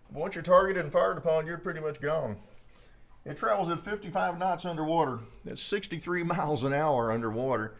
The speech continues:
Can't outrun it. You can't outmaneuver it 'cause it unspools five and a half miles of little bitty wire behind it. It stays attached to the submarine. And using their sonar, they can get it close to the target.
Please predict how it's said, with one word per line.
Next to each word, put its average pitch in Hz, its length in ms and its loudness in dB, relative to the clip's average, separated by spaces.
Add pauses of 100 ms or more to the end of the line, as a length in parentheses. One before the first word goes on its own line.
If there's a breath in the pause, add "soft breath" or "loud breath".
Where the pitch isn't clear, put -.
(160 loud breath)
Can't 143 200 -6
outrun 120 340 -2
it. 123 100 -8 (460 loud breath)
You 151 80 -6
can't 240 200 -2
outmaneuver 220 480 0
it - 60 -4
'cause 151 180 2
it 170 80 0
unspools 170 340 -2
five 180 280 0
and 185 80 -2
a 190 60 -4
half 175 120 -2
miles 156 360 -4
of 127 80 -6
little 143 160 -6
bitty 147 180 -8
wire 131 340 -4
behind 107 240 -6
it. 104 40 -10
It 104 80 -14
stays 110 260 -6
attached 107 380 -8
to 104 60 -14
the 95 60 -14
submarine. 92 520 -10 (380 loud breath)
And 113 100 -10
using 143 220 -6
their 135 120 -4
sonar, 104 560 -4 (560)
they - 120 -18
can 87 80 -16
get 85 140 -10
it - 80 -16
close 87 260 -12
to 90 80 -8
the 85 180 -10
target. 82 220 -14